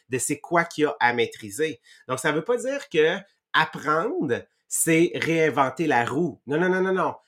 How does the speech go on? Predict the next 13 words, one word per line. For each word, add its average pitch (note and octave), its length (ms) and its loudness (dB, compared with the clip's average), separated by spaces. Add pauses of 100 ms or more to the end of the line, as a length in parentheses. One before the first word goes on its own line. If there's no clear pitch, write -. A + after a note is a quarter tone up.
C'est - 320 -6
aller C#3 260 6
voir C3 560 0
les A2 220 -6
gens C#3+ 220 -2
qui - 100 -6
sont D3 200 -4
en C3+ 140 -2
succès, - 580 -4 (320)
eux, A#3+ 200 4
qu'est-ce D#3 280 -2
qu'ils B2+ 220 -4
font ? B2 300 -4